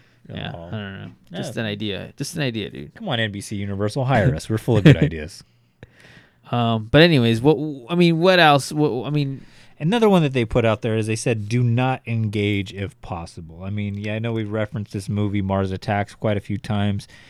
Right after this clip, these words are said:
Speaker 2: And, you know, one of the most famous scenes is when, you know, the ambassador Martian comes out and he goes,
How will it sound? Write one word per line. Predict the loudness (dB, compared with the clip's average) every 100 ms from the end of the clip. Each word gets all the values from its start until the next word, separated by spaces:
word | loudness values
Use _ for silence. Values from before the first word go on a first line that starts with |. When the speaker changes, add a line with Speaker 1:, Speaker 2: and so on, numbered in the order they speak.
| -20 _
Speaker 2:
And, | -4 -2 -2
you | -2
know, | -2 -2
one | 0 0
of |
the | 2 0
most | -2 -4 -4 2
famous | 2 4 -2
scenes | -2 -2 -2 -2
is | -6 -4
when, | -6 -4
you | -6
know, | -6 -8
the | -4 -2
ambassador | -2 -4 -4 -4 -4 -4
Martian | -2 -2 -2 -4 -8
comes | -4 -4 -2
out | -2 0 -2 -6 -18 -20 _
and | -8
he | -6
goes, | -6